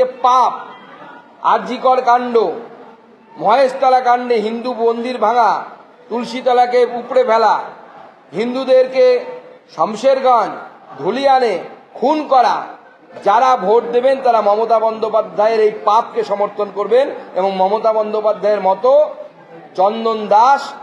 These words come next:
এবং হরগোবিন্দ দাসের রক্ত তাদের হাতেও লাগবে। তৃণমূলের বোতামে যখনই টিপবেন, তখনই চন্দন দাস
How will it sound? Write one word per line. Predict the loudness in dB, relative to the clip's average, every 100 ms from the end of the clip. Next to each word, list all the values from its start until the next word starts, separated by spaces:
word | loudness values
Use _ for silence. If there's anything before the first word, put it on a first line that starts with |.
| -14 -6
এবং | -4 -4
হরগোবিন্দ | -2 0 0 -2 -4 -4 0
দাসের | 0 -2 -4
রক্ত | -2 -4 -6 -8
তাদের | -4 -4 -6
হাতেও | -10 -8 -8 -6
লাগবে। | -8 -10 -16 -20 -20 _ _ _ _ _ _
তৃণমূলের | -2 0 2 2 2
বোতামে | 2 2 2 2
যখনই | 0 0 -2
টিপবেন, | -4 -8 -4 0 0 -2 -10 -20 _ _ _ _ -4
তখনই | -2 2 0 0
চন্দন | 0 0 0 -4 -2
দাস | 0 2 4 2 -4